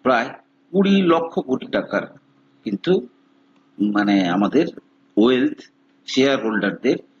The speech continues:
কিন্তু নষ্ট হয়ে গেল। এবারে ফ্রেন্ডস,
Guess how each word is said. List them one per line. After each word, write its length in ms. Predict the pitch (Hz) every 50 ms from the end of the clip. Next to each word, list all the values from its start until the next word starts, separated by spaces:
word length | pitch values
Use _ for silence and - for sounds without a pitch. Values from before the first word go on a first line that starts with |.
| _ _ _ -
কিন্তু 320 | - 104 95 - 156 170 - - _ _ _ _ _ -
নষ্ট 320 | 95 101 98 - - - 107
হয়ে 420 | 101 95 92 98 120 143 180 - _ _ _ _ _ _ _ _ 80 80
গেল। 180 | 92 92 80 71 - - _ _ _ _ _ _ _ _ _ - - - _ _ _ _ _ _ _ _ _ _ _ _ _ _ _ _ _ _ _ _ _ _ -
এবারে 320 | 180 196 196 233 233 226
ফ্রেন্ডস, 680 | - - 202 208 202 196 - - - - - - _